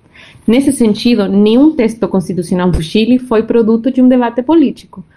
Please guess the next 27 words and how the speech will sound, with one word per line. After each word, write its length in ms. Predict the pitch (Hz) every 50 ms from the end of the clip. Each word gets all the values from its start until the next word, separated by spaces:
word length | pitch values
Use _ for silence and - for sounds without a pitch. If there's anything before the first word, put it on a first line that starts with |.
| _ _ _ _
rodeado 360 | - 214 180 196 196 208 220
por 160 | 208 233 226
um 80 | 226 214
quadro 280 | - 208 196 196 196 202
democrático, 760 | 202 208 220 240 240 220 202 185 165 165 175 - - 180 - _
mas 320 | - 190 196 196 190 180 -
sim 420 | - - - 240 269 302 339 311 -
de 320 | 202 196 208 214 214 208 196
violência, 800 | 180 196 180 170 170 170 175 190 214 220 220 - 220 220 226 220
de 120 | 196 190 208
intervenção 500 | 208 208 202 190 196 196 196 - 196 196
das 180 | 190 190 -
Forças 340 | - 190 180 175 - 175 -
Armadas 600 | 175 165 170 170 170 170 185 190 240 240 - -
e 80 | - 202
da 80 | 196 196
existência 560 | 190 196 202 196 - 208 196 202 190 - 220
de 140 | - 220 196
vencedores 640 | 190 196 196 196 - 190 180 190 196 190 220 220 -
e 60 | 214
derrotados. 800 | 190 214 208 226 240 240 - 175 160 160 - - - - - - _ _ _ _ _ _ - - - - -
A 120 | - 202 214
última 420 | 240 277 339 359 - 330 302 262
Constituição, 680 | 254 226 214 208 - 190 - 180 165 - 190 185 196 202
que 140 | - - 170
segue 360 | 160 - - 202 226 220 220
vigente, 640 | 175 175 180 160 170 175 190 220 220 220 - - -